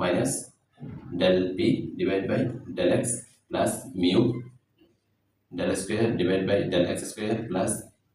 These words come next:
del square divide by del y square। This is number equation one। Y कर देंगे,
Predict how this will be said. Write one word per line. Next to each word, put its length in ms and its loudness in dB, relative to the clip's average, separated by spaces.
del 200 -4
square 380 -2
divide 300 0
by 160 -2
del 240 2
y 100 2
square। 500 -6
This 160 -10
is 120 -6
number 300 -4
equation 600 -6
one। 400 -8
Y 160 -2
कर 140 0
देंगे, 400 -2